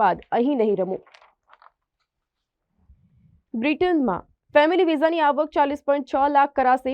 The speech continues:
તો પ્રવાસીઓ પરેશાન. આવક મર્યાદાને લીધે ભારતીયોના લગ્ન પર બ્રેક, પરિવાર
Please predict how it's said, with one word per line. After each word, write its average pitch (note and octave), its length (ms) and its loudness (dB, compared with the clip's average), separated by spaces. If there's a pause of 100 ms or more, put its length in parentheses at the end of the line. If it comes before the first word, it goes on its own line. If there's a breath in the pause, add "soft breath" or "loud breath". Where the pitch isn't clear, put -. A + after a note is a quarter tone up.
તો C#4+ 180 -4
પ્રવાસીઓ C4 580 -2
પરેશાન. G#3 480 -4 (260)
આવક A3 260 0
મર્યાદાને A#3+ 400 2
લીધે B3 180 -2 (100)
ભારતીયોના A3+ 560 2
લગ્ન A3 300 -2 (100)
પર A#3 180 0
બ્રેક, A#3 240 0 (300)
પરિવાર B3 340 2